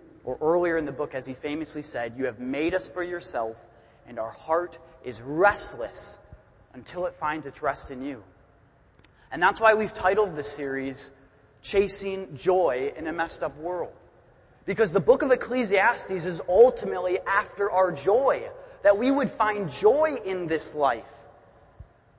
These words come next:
You see, the final answer of Ecclesiastes, it doesn't undo the reality of, of what it describes as vanity. Sometimes I think we can fall prey to that. That's a common idea of Ecclesiastes, like,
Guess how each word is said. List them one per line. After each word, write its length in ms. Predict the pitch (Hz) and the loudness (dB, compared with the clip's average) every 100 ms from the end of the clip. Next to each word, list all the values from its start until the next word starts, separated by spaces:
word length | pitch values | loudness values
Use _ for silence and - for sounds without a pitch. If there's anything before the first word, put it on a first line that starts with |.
| _ _ | _ _
You 40 | 170 | -6
see, 160 | 240 | -2
the 80 | 220 | 0
final 440 | - 220 285 302 - | 4 4 4 2 0
answer 340 | 208 247 233 | -2 -4 -4
of 80 | 190 | -6
Ecclesiastes, 960 | 175 202 202 156 156 185 - 127 123 - - | -6 -6 -4 2 2 2 -4 -10 -12 -14 -6
it 280 | 170 170 139 | -4 -4 6
doesn't 420 | 202 226 247 226 - - - | 6 6 2 -4 -8 -18 0
undo 760 | 196 214 202 151 180 214 220 202 | 2 2 0 -2 0 2 2 0
the 120 | 165 | -2
reality 760 | 151 151 151 160 156 131 113 117 - - - | -2 2 4 4 0 -2 -8 -12 -18 -18 4
of, 280 | 147 143 135 | 6 6 2
of 220 | 156 143 139 | 0 0 2
what 220 | 151 175 | 4 4
it 80 | 160 | 2
describes 500 | 147 - 147 151 143 | -4 0 0 0 -4
as 100 | 131 | -8
vanity. 440 | 143 135 123 101 | -4 -4 -6 -10
Sometimes 360 | - 190 208 196 | -10 -4 -2 -2
I 80 | |
think 240 | 180 208 190 | -2 -4 -8
we 120 | 180 | -8
can 160 | 170 165 | -8 -2
fall 200 | 165 160 | 2 2
prey 320 | - 156 165 | 2 0 0
to 100 | 170 | 0
that. 280 | 175 170 - | 0 -2 -6
That's 140 | 151 | -10
a 40 | 160 | -10
common 360 | - 175 170 | -4 -2 -2
idea 240 | 160 139 156 | -4 -2 -4
of 80 | |
Ecclesiastes, 760 | 160 165 165 170 170 - 180 151 | -4 -10 -4 -2 -2 -4 -14 -10
like, 140 | 127 | -10